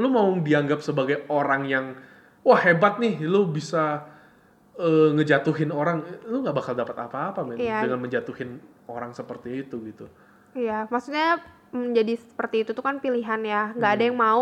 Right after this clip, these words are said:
Speaker 2: kalau menurut aku sih ya. Dari awalnya tuh nggak akan ada yang mau melakukan pekerjaan seperti itu.
Speaker 1: Hmm.
Speaker 2: Mereka juga tahu itu salah, tabu dengan norma agama dan norma sosial gitu loh.
Speaker 1: Hmm.
Speaker 2: Tapi mungkin mereka nggak punya pilihan lain seperti kita.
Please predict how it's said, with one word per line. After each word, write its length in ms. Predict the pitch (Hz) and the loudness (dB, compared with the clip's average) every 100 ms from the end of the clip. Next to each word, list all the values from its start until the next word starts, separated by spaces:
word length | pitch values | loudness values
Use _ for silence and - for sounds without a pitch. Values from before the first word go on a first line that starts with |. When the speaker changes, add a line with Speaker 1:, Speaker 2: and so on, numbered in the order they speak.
| 262 | 4
Speaker 2:
kalau 140 | 240 | 2
menurut 260 | 214 208 208 | 2 -2 -2
aku 300 | 208 - 233 | -4 -2 -2
sih 240 | 233 220 | -2 0
ya. 80 | 208 | 0
Dari 160 | 214 226 | 2 2
awalnya 400 | 214 208 220 233 | 4 4 2 -2
tuh 80 | |
nggak 160 | 285 214 | -2 0
akan 120 | 208 180 | 2 0
ada 140 | 214 | 2
yang 160 | 254 240 | 0 0
mau 320 | 208 220 233 - - _ | 0 0 -2 -10 -20 _
melakukan 400 | 247 226 226 240 | 0 0 2 0
pekerjaan 480 | 240 233 214 208 226 | 0 -4 -2 -2 -2
seperti 400 | - - - 214 | -4 -10 -6 -6
itu. 340 | 220 240 233 226 - | -4 -2 -2 -4 -12
Speaker 1:
Hmm. 240 | 151 143 | -16 -4
Speaker 2:
Mereka 240 | 240 294 285 | 0 2 2
juga 160 | 240 | 2
tahu 240 | 208 202 240 | 2 0 0
itu 100 | 262 | -2
salah, 460 | 220 196 208 220 | 0 2 2 0
tabu 460 | - 214 196 220 226 - _ _ | 0 0 2 0 0 -2 _ _
dengan 320 | - 220 220 214 | -8 -4 -2 -2
norma 320 | 214 208 208 | 0 0 0
agama 320 | 208 208 214 | -2 -2 -2
dan 80 | 208 | -4
norma 240 | 202 208 | -4 -6
sosial 560 | 196 214 - 220 214 214 | -8 -10 -6 -2 -2 -2
gitu 160 | 208 | -2
loh. 160 | 202 202 | -2 -2
Speaker 1:
Hmm. 400 | 208 - 131 - | -4 -14 -16 -6
Speaker 2:
Tapi 80 | 254 | 0
mungkin 560 | 320 359 320 359 370 | 4 4 4 2 2
mereka 160 | 320 285 | 2 2
nggak 160 | 349 262 | 0 0
punya 160 | 254 | -2
pilihan 240 | 240 233 226 | 0 0 2
lain 240 | 214 247 | 0 0
seperti 240 | - 240 | -4 -6
kita. 480 | 220 262 - 226 220 | -4 -2 4 4 4